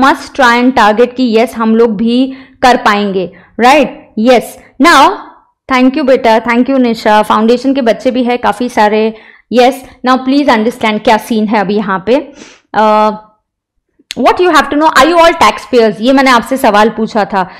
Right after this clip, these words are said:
तो उसका आंसर है yes, you all are। <laughs> Add one more in the list, list, ma'am। Yes, Siddesh, I'm gonna add one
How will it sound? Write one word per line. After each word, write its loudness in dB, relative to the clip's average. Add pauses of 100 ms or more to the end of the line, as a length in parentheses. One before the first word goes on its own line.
(240)
तो 4
उसका 2
आंसर 2
है 2
yes, 2 (100)
you 0 (100)
all 4
are। 4 (680)
<laughs> 0 (600)
Add 0
one 4
more 4
in 2
the 2
list, 0
list, -2
ma'am। 2 (100)
Yes, 2
Siddesh, 0
I'm 0
gonna 0
add -4
one -2